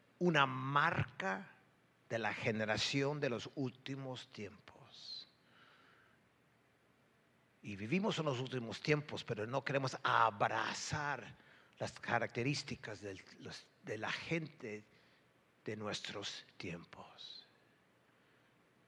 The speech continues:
La falta de gratitud es una marca, una señal,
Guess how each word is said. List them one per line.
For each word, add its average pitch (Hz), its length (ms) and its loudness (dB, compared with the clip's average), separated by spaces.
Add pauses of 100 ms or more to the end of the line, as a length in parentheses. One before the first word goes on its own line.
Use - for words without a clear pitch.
La 113 160 2
falta 185 540 4
de 180 140 6
gratitud 156 840 2
es 110 200 -4
una 156 360 0 (340)
marca, 147 960 4 (560)
una 160 260 4
señal, 143 840 0